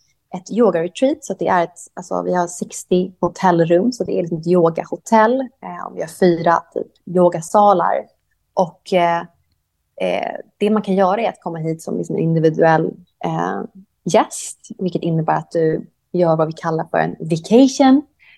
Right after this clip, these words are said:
Eh, och då så kommer du hit och, eh, du bor här, du får tillgång till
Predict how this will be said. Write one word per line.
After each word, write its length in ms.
Eh, 540
och 140
då 460
så 120
kommer 280
du 60
hit 520
och, 260
eh, 260
du 60
bor 400
här, 440
du 100
får 280
tillgång 380
till 100